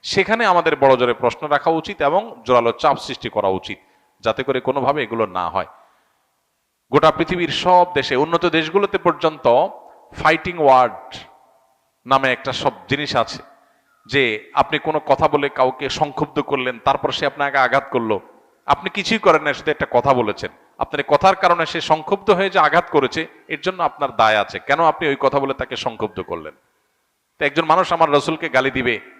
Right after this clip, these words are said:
মুসলমান হিসাবে আমার শরীরে রক্ত গরম হবে, এটা স্বাভাবিক। অতএব সে কেন গালি দিয়েছে তাকে দোষী না বানিয়ে শুধুমাত্র যে আঘাত করেছে তাকেই সবসময় দোষী বানানো,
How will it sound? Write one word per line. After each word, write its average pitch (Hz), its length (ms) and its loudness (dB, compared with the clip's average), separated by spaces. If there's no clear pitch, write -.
মুসলমান 160 380 0
হিসাবে 156 320 -2
আমার 151 280 2
শরীরে 156 300 2
রক্ত 139 280 2
গরম 131 320 4
হবে, 127 160 0
এটা 120 140 -6
স্বাভাবিক। 117 400 0
অতএব 135 260 -2
সে 165 200 -4
কেন 175 300 2
গালি 175 220 4
দিয়েছে 156 340 0
তাকে 147 340 2
দোষী 180 280 2
না 185 180 6
বানিয়ে 165 400 4
শুধুমাত্র 185 800 2
যে 147 160 2
আঘাত 151 400 4
করেছে 175 300 2
তাকেই 214 360 2
সবসময় 180 400 0
দোষী 156 240 -2
বানানো, 143 400 0